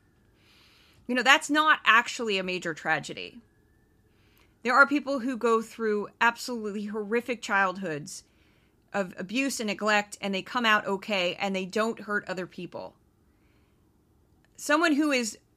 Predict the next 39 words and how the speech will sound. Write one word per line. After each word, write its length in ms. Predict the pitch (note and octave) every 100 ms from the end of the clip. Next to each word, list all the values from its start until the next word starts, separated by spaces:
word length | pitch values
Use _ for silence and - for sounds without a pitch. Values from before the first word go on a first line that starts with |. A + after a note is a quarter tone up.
| _ -
a 100 | A#3
mass 340 | A#3+ B3+ C4
shooter 260 | - B3+ G#3+
is 140 | G3
not 240 | G#3+ G#3+ -
acting 480 | F#3+ G3 G#3+ F#3+
rationally, 840 | E3+ F3+ F3 - F3 D3+ G#2 E2 -
and 160 | A3 A3+
they 120 | B3
can 240 | B3 C#4
take 360 | A#3+ C4 B3 - -
anything 500 | C4 D4 C#4+ B3+ A3+
in 120 | G#3+
their 140 | G3+
situation 720 | G3+ G#3 - G3 F3 F3 F#3
and 100 | D#3+
twist 320 | - C4+ B3+
it 80 | A#3+
around 340 | G3 F3+ F3+ F3
and 100 | F3+
make 180 | A3
themselves 400 | A3+ G3+ G3 F3
into 220 | F#3+ G3 F#3
this 140 | E3
horrible 420 | - C#4 D4 A#3+
victim 380 | F#3+ E3 - E3+
and 140 | - G3
justify 640 | G3+ G3+ - G3+ F#3+ F3+
their 140 | E3+ E3
actions, 500 | D#3+ - - G#2 - - - -
especially 460 | A#3+ - D#4 D#4 D4
when 140 | C4
they're 120 | A3+
killing 380 | - C#4 C4 A#3+
innocent 520 | - A#3+ B3 - G3
children. 440 | - - A3 F3+ F3
That's 280 | B3+ C#4+ G#3+
not 360 | A3 A#3 -
rational. 680 | F#3+ G3+ F#3+ - D3 F#2